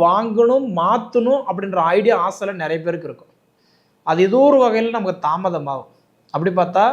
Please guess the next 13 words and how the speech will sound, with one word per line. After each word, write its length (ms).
சுக்கிர 280
பகவானும் 440
குரு 140
பகவானும் 520
இணைஞ்ச 300
காலம் 340
பதினொன்னாம் 540
இடத்துல 360
இப்போதைக்கு 540
பார்த்தீங்கன்னா 380
உங்களுக்கு 300
நல்ல 140
பரவாயில்ல 420